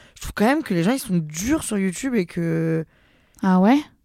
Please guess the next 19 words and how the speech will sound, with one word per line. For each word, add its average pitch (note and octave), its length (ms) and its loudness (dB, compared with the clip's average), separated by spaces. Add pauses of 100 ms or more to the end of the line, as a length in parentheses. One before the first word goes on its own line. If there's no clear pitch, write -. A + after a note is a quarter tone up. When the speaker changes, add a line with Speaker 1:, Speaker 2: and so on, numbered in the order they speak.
(180)
Speaker 1:
tu - 140 -2
ressens G3 240 0
pas G3+ 120 2
ça, B3+ 140 -2
toi, B3+ 140 0
mais F3+ 120 2
non, G#3 120 -2
parce F#3 160 -6
que - 20 -20
ta D#3+ 80 -6
communauté, E3 300 0
elle G3+ 120 0
est D#3 60 0
hyper G3+ 220 -4
sympa F#3+ 180 0
Speaker 2:
Oui. A3+ 340 8
Speaker 1:
envers F3 200 -12
toi, G#3 280 -8
putain. G3+ 440 -14